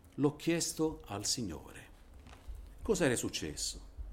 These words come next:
Versetto diciannove: "Il Signore si ricordò di lei." Fu la risposta alla richiesta di Anna in preghiera. Lei aveva detto: "Signore, ricordati di me,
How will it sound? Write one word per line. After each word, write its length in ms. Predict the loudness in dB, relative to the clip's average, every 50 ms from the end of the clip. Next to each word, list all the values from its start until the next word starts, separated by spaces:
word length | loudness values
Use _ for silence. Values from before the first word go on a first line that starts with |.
| -10 -6 -2
Versetto 400 | 0 2 6 6 6 6 4 2
diciannove: 520 | 2 4 4 4 4 4 4 2 2 2
"Il 100 | 2 4
Signore 760 | 4 4 4 4 4 6 8 8 6 6 6 4 4 2 2
si 140 | 2 0 0
ricordò 600 | -2 -2 -2 -2 -2 -2 0 0 0 0 0 -2 -10 -16 -14
di 220 | -6 0 0 2 2
lei." 340 | 0 -2 -4 -6 -8 -10 -12 -14 -16 -18 -18 -20 -20 -20 -20 -18 -18 -16
Fu 180 | -8 0 2 4
la 100 | 4 6
risposta 920 | 6 4 4 4 4 4 6 6 6 6 4 4 4 6 6 6 4 2 0
alla 260 | 4 6 6 8 8
richiesta 640 | 6 6 4 2 2 4 4 6 6 4 4 2 0
di 180 | 2 2 4
Anna 320 | 4 4 4 4 2 0 0
in 120 | 0 -2
preghiera. 520 | -2 -4 -2 2 4 4 4 2 0 -2 -8 -10 -12 -14 -16 -16 -14 -4
Lei 140 | 4 6 8
aveva 180 | 8 8 8 6
detto: 600 | 6 4 4 2 2 2 2 2 0 -4 -16 -14 -8
"Signore, 520 | -4 0 2 6 8 8 10 8 8 4 2 2
ricordati 840 | 2 2 2 2 6 6 6 6 6 4 0 -2 -2 -2 -2 -4
di 120 | -4 -2 -2
me, 260 | -2 -2 -2 -4